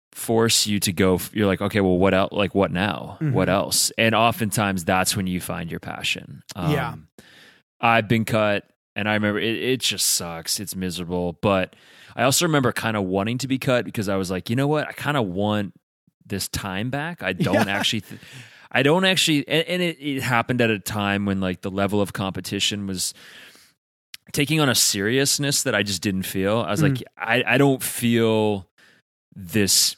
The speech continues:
Speaker 1: kind of fierce foaming at the mouth competition that the guys around me feel."
Speaker 2: Yeah,
Speaker 1: And so
Speaker 2: yeah.
Speaker 1: m-, maybe I should go find something else where I do feel more passionate about. Um,
Speaker 2: Yeah.
Speaker 1: and I was, I was later to get into music, but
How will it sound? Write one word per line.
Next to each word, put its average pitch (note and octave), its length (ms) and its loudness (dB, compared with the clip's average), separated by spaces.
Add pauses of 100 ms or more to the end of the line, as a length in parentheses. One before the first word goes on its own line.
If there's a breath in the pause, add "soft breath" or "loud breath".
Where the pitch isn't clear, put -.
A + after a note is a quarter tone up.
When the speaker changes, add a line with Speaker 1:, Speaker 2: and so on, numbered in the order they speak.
Speaker 1:
kind G#2+ 180 0
of E2 80 -6
fierce G#2+ 680 4
foaming G2+ 440 4
at F2+ 120 0
the F#2+ 60 0
mouth F2+ 440 0
competition G2 680 -2
that F2 180 -2
the F#2+ 60 -4
guys F2+ 400 2
around F2 380 0
me A#2+ 100 4
feel." C#3+ 480 0 (100)
Speaker 2:
Yeah, D3+ 320 2
Speaker 1:
And G#2 120 4
so A#2 140 6
Speaker 2:
yeah. A2 60 8
Speaker 1:
m-, A2 180 4 (120)
maybe A#2 540 8
I A#2+ 80 8
should A2+ 260 4
go G2 200 4
find G2 480 0
something F#2 380 -2
else F2+ 300 0
where F#2 120 0
I F2 60 0
do F2 280 -4
feel F#2 220 -2
more F#2+ 180 0
passionate F2+ 480 -2
about. - 440 -6
Um, F2+ 280 -4
Speaker 2:
Yeah. C3 180 0
Speaker 1:
and A#2 180 -4
I G#2+ 120 4
was, A2 220 4
I A2+ 120 6
was G#2 180 4
later A2 320 4
to A#2+ 140 2
get A#2 140 4
into A#2+ 200 2
music, A#2+ 520 2
but G2+ 240 2